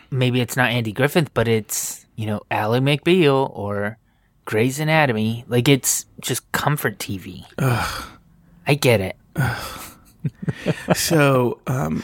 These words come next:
Speaker 2: I, I sent them to a movie today. It, it really is like having a ch-, like having children 'cause, you know, I'm talking to Mercedes. And she's like, "Oh, well, the kids are asleep." I'm like, "Oh, yeah, my parents are taking a nap," you know, and then
Speaker 1: Yeah.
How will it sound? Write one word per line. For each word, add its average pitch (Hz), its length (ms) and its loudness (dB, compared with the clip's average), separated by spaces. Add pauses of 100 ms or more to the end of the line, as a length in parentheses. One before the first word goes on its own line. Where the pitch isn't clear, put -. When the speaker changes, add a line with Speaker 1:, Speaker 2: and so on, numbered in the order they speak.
(100)
Speaker 2:
I, 180 200 0
I 175 60 4
sent 233 220 0
them 277 120 0
to 160 140 2
a 139 40 4
movie 160 280 2
today. - 220 -4
It, 190 160 2
it 202 160 0
really 285 260 2
is 202 160 4
like 190 100 2
having 156 260 2
a 127 60 4
ch-, - 280 -4
like 127 140 0
having 123 240 0
children 131 360 -2
'cause, 135 220 0 (420)
you 135 140 0
know, 131 80 2
I'm 123 100 2
talking 123 300 0
to 104 60 2
Mercedes. - 640 -4 (600)
And 135 200 2
she's 135 220 2
like, 117 160 0
"Oh, 233 120 2
well, 180 200 4
the 170 100 2
kids 202 280 0
are 208 100 4
asleep." 196 280 0
I'm 190 60 0
like, 175 140 0
"Oh, 220 80 2
yeah, 233 140 6
my 190 100 4
parents 185 320 0
are - 40 -10
taking 196 220 -2
a 214 40 2
nap," 208 440 2
you 139 140 0
know, 131 180 2
and 117 140 2
then 113 100 0
Speaker 1:
Yeah. 110 120 -2